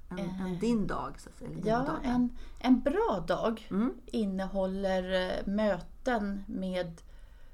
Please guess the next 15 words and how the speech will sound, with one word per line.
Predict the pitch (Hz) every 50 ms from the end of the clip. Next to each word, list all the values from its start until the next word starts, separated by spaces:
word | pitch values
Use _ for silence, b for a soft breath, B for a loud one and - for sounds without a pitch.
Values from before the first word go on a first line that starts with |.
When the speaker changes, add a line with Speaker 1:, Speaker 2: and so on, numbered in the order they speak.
| b b b - -
Speaker 2:
gärna | 202 208 196 208 226
både, | 226 247 247 180 180 185 185 - - - - - - - - - -
både | 175 170 - 254 240 196 185 202 214 320
kunder | - - - 254 190 170 165 185 180 -
och | - - 165 - -
medarbetare, | 170 165 160 - - - - 170 - - - - 127 220 214 - -
Speaker 1:
Ja. | 170 175 185 220
Speaker 2:
men | 262 208 202 202
åtminstone | 196 208 202 175 - - 175 185 185
det | 180 202 -
ena | 208 185 170 170 175 180 -
eller | - 170 170 170 165
det | 180 190
andra. | 196 196 180 175 240 247 - 196 190 -
Speaker 1:
Ja. | - 175 160 160 -